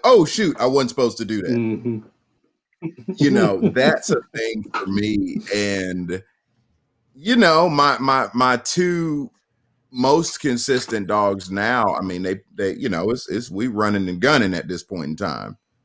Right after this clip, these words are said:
Speaker 1: Um, but these two new ones, man, that's, that's what I'm looking
Speaker 2: Yeah.
Speaker 1: forward to. Mm-hmm. Mm-hmm.
Speaker 2: All right, Tyler. What's, what's Mister Mi-,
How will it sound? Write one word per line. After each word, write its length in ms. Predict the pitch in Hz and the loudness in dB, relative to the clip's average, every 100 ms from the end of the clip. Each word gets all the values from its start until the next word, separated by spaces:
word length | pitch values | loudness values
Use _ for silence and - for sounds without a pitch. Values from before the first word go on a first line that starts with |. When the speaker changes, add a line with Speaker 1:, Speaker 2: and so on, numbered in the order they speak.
| _ _ _ _ _ | _ _ _ _ _
Speaker 1:
Um, 600 | 101 98 87 78 76 - _ _ _ 101 | 0 2 2 -2 -6 -12 _ _ _ -2
but 160 | 107 | 0
these 240 | 117 123 127 | 2 2 2
two 220 | - 143 | 0 2
new 200 | 123 143 | 4 4
ones, 300 | 117 87 82 | 2 -2 -6
man, 280 | 87 92 95 | -6 -4 0
that's, 220 | 104 107 | 0 -2
that's 280 | - 110 113 | 0 0 2
what 100 | 113 | 0
I'm 160 | 101 98 | 2 2
looking 240 | 90 90 | -2 -6
Speaker 2:
Yeah. 80 | 113 | -8
Speaker 1:
forward 280 | 113 107 120 | -6 -8 -10
to. 220 | - - - - - - _ _ _ _ _ _ _ _ | -12 -12 -14 -16 -18 -20 _ _ _ _ _ _ _ _
Mm-hmm. 320 | 90 82 90 | -20 -20 -10
Mm-hmm. 420 | 98 107 _ _ 135 | -10 -10 _ _ 0
Speaker 2:
All 140 | 135 | 4
right, 220 | 160 147 | 6 4
Tyler. 500 | - 127 127 123 117 - _ _ _ _ - | 2 4 4 4 0 -4 _ _ _ _ 0
What's, 300 | 156 - - | 0 0 -4
what's 280 | - 185 202 | 0 0 2
Mister 340 | 196 214 - 202 | 4 2 4 2
Mi-, 280 | 160 170 | 4 2